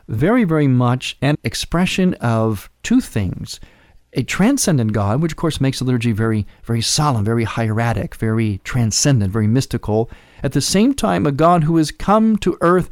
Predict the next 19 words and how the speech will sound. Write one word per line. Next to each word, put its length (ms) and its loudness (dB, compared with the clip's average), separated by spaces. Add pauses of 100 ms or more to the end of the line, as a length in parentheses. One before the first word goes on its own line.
(280)
and 220 4
manifested 720 2
himself, 540 -2
incarnated 760 0
himself. 400 -2
So 100 -2
it's 100 -4
actually 280 0
very 240 0
incarnational, 580 0 (200)
which 120 -2
is 100 0
why 140 2
in 80 4
the 80 4
Eastern 240 0
churches 380 0
we 160 2
use 640 2